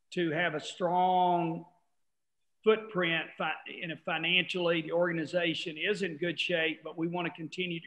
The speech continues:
grow. And so, um, I encourage anybody to, to sign up and help us with the, the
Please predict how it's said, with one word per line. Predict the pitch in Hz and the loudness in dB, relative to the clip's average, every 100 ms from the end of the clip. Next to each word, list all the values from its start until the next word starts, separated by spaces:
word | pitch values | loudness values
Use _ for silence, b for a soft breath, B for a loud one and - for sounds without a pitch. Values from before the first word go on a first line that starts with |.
| - | -4
grow. | 170 180 156 147 131 - _ _ _ _ | 2 4 4 0 -6 -16 _ _ _ _
And | 180 160 | -6 -6
so, | - 170 160 156 | -2 -2 0 0
um, | 156 151 151 - | -2 -4 -6 0
I | 190 | 2
encourage | 175 226 208 196 | 6 8 8 6
anybody | 190 233 208 185 170 156 | 4 4 6 6 4 0
to, | 170 160 151 - _ _ _ _ | 2 2 0 -8 _ _ _ _
to | 180 170 147 | 2 2 2
sign | - 202 202 | 2 4 6
up | 214 247 240 | 8 6 4
and | 160 | 0
help | 143 196 196 | 2 2 2
us | 175 | -2
with | 190 180 | -2 -2
the, | 175 160 151 - _ | 0 0 0 -4 _
the | 175 156 151 147 | -8 -6 -6 -10